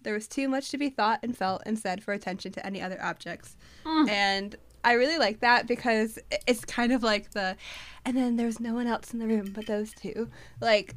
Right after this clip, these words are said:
Speaker 2: Mm-hmm.
Speaker 1: these two are just so caught up in their conversation with each other that they don't even care what they're doing, where they're going, what's going on. Like, they're just so content in being with each other's,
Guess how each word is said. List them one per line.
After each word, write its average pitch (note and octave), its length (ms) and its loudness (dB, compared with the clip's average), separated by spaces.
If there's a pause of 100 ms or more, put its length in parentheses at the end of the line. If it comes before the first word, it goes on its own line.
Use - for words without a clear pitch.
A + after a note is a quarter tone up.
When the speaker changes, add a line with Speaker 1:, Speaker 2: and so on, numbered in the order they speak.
(100)
Speaker 2:
Mm-hmm. G#3+ 360 2
Speaker 1:
these C4 240 4
two D4+ 140 4
are C#4+ 120 8
just D4 220 -2
so A3 180 0
caught G3+ 220 0
up G#3+ 160 -4
in A3+ 80 -2
their G#3+ 100 -2
conversation G#3+ 680 -4
with G#3 140 -6
each A3 180 -6
other A3+ 340 -2 (120)
that F3+ 340 -2 (140)
they G#3+ 100 -2
don't G#3+ 140 2
even G#3 240 -2
care G3 400 2
what F#3+ 160 0
they're G3 140 -2
doing, F3 340 -4
where F3 120 -4
they're F3 140 -4
going, E3 480 -4
what's E3+ 200 -8
going E3+ 300 -6
on. F3+ 300 -8
Like, E3+ 280 -8 (260)
they're G3 140 -4
just - 340 -10
so F#3+ 480 0 (300)
content G3+ 600 -4
in G3 160 -6
being F#3 460 -6
with F3+ 240 -6
each F3 180 -8
other's, F3 540 -8